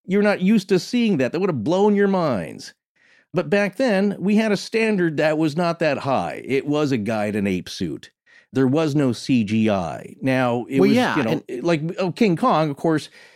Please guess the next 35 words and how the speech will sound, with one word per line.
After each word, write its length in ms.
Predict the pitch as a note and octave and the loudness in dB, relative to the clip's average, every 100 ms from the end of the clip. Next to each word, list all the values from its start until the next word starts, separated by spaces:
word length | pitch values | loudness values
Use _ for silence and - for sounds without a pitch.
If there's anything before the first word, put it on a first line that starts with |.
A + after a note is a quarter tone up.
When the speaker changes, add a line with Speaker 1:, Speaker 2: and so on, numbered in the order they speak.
| _ | _
Speaker 1:
you 80 | F#3 | 2
know, 120 | C#3+ | 4
there 100 | D#3 | 4
were 100 | D3 | 4
miniatures 600 | C#3 E3 D#3+ - E3 C#3+ | 4 4 2 0 0 2
used, 280 | D#3 D#3 C#3+ | 2 2 2
there 60 | A2+ | 0
were 100 | G#2+ | 0
matte 300 | B2 C#3+ - | 0 -2 -2
paintings 460 | D#3 D3 C#3 A#2+ | -2 0 0 0
used, 380 | B2+ B2 A#2+ - _ _ _ - | 2 2 0 -4 _ _ _ -4
but 140 | C#3+ | 2
was 240 | D#3 D3+ | 4 4
Rick 200 | B2+ D#3+ A#2 | 2 0 0
Baker 340 | C3+ C3+ B2 | 0 0 0
in 80 | A#2 | -2
a 40 | G2+ | -2
suit? 420 | - E3+ - - | -2 -2 -4 -6
Speaker 2:
Yeah, 160 | A3 C#3 | -2 0
and 120 | C3 | 0
you 60 | D#3 | 0
know 140 | F#3+ | 2
where 160 | F#3 D3+ | 2 4
we 140 | C#3 | 2
were 160 | A#2 G#2+ | 2 2
at. 380 | C3+ F#2 E2 - | 0 -2 -6 -4
For 120 | C3+ | -2
those 240 | D3 C3 | 0 0
of 100 | B2 | -2
you 160 | A#2+ A#2+ | -2 -2
that 180 | A2 G2+ | -2 -2
are 280 | F#2 F2 - | -4 -6 -6
Trekkers 680 | - C3 - E2 F2 - - | -2 -2 -2 -4 -4 -8 -10
and 180 | G#2 G#2 | -6 -4
you 260 | G#2 G2 | -4 -6